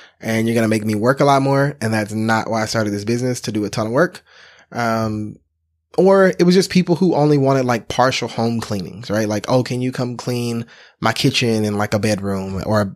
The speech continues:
or a couple bathrooms?" And so I was getting less bookings f-, for less revenue per booking from Google. So I paused everything there. And again, just focused my attention on completely dominating Yelp.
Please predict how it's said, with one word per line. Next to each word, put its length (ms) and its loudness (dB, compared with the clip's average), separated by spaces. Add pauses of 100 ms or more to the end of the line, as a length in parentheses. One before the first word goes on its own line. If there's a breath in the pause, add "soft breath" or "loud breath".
or 120 -2
a 60 -4
couple 220 0
bathrooms?" 640 -4
And 220 -4 (840 loud breath)
so 120 4
I 200 4
was 160 6
getting 260 4
less 400 2
bookings 520 0
f-, 260 -16
for 160 -2
less 340 0
revenue 640 -2
per 220 -4
booking 400 -10
from 240 -4
Google. 420 0 (100)
So 320 -2
I 160 -4
paused 640 0 (120)
everything 420 2
there. 220 -2
And 180 -8
again, 220 -4
just 240 -8
focused 280 -2
my 140 0
attention 520 -6 (100)
on 400 -4 (440 soft breath)
completely 680 0
dominating 540 -2
Yelp. 300 -10